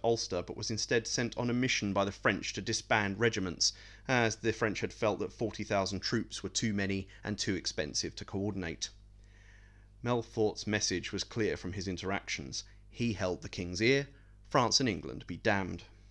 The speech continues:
By March twentieth, sixteen eighty-nine, Derry had become the last stand of the rebel forces in Ulster.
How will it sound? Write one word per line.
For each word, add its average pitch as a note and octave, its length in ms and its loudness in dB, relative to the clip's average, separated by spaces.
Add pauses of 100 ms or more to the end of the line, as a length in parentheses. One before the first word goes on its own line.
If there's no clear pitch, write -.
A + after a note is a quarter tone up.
(400)
By B2+ 160 4
March D3+ 280 2
twentieth, G2 480 0
sixteen - 460 -2
eighty-nine, G2 640 -2 (600)
Derry A#2+ 300 4
had A2 180 -2
become G#2 380 0
the G2 80 0
last G#2+ 340 6
stand F#2+ 380 0
of F2 80 -10
the F2+ 160 -8
rebel G2 240 0
forces F#2 480 -4
in F2+ 80 -2
Ulster. - 400 -4